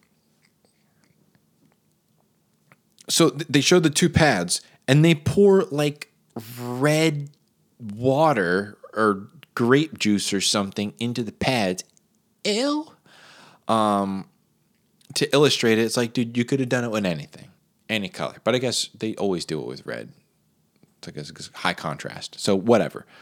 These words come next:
Red. They pour it in there, and then, and then, so here's the pad. It shows a hand with two fingers, like, like you're getting a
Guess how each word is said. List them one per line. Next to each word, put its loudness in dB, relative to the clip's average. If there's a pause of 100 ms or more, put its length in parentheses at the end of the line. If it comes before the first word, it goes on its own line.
(420)
Red. 0 (440)
They -8
pour 6
it 6
in 4
there, 0 (320)
and 2
then, 4 (440)
and 0
then, -2
so 0
here's 0
the -6
pad. 0 (480)
It -4
shows 4
a 2
hand -2
with -4
two 0
fingers, -4
like, -4 (640)
like -6
you're -4
getting -4
a -4